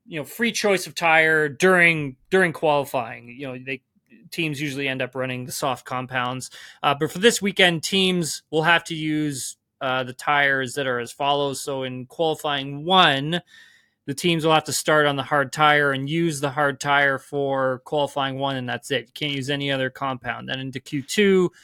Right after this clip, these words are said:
you get the mediums. That's all you can use. Q three, softs. That's all you can use. So this is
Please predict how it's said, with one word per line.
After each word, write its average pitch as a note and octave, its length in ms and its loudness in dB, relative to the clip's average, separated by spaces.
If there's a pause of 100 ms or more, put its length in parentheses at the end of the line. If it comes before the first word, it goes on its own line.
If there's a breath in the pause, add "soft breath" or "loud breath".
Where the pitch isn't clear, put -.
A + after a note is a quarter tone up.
(280 soft breath)
you C#3 80 -4
get D3 160 2
the D3+ 40 -2
mediums. F3 800 2 (100)
That's C3 140 -8
all D3 160 4
you C#3+ 60 0
can D3+ 160 -6
use. F3+ 460 2 (120)
Q C3+ 160 -6
three, E3+ 540 0
softs. D#3+ 640 2
That's D#3+ 200 -6
all C#3+ 140 2
you C3+ 80 -2
can C3+ 180 -10
use. C3 300 -4
So C3+ 280 0
this C3 260 -4
is D3+ 120 -8